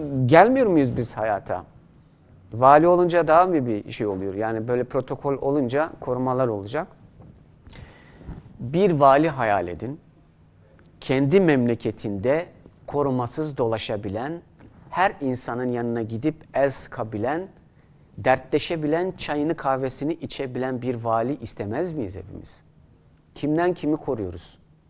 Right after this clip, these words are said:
Kardan bile valiler korunuyorsa vay halimize bizim. Evet, tabii Türk, Mersin'de değil bu, Erzincan valisi. Erzincan'da olacaksın, kaymayı bilmeyeceksin. Ya bu da ayrı bir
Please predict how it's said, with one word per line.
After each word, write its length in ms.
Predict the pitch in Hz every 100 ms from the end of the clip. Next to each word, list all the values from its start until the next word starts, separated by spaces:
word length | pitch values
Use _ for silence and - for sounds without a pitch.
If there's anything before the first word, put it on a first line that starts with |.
| _ - _ _ -
Kardan 460 | - 139 160 196 170
bile 180 | 135
valiler 460 | 131 143 151 170 160
korunuyorsa 680 | 147 143 175 208 139 147 165 - - _ _ - - -
vay 180 | 170 143
halimize 500 | 120 107 101 101 95
bizim. 200 | - - - - - - - - - - - - - -
Evet, 340 | 202 165 - - _ -
tabii 140 | 170
Türk, 280 | 170 175 -
Mersin'de 500 | 156 165 156 165 165
değil 260 | 196 165 117
bu, 160 | 104 - -
Erzincan 580 | 123 127 147 156 113 95
valisi. 420 | 85 85 95 - - - - - - - - - - _ -
Erzincan'da 580 | 185 240 294 220 196 185
olacaksın, 540 | 180 202 220 - 240
kaymayı 540 | 233 208 208 214 220
bilmeyeceksin. 840 | 208 220 190 147 143 120 127 110 104 - - - - - - - 131
Ya 140 | 147
bu 80 | 196
da 100 | 226
ayrı 260 | 160 143
bir 220 | 135 135